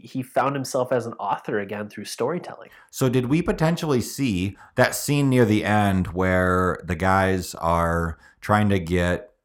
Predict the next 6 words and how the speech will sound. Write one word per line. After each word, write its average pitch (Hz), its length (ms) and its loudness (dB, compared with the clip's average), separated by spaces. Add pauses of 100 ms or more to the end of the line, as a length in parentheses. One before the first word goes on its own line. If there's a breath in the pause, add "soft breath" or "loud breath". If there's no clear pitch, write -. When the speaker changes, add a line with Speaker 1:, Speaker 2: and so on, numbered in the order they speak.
Speaker 2:
Ruth 87 400 0
to 87 80 -6
go 82 140 -4
to 78 80 -4
bed 73 460 -6 (420 soft breath)
and 76 560 -6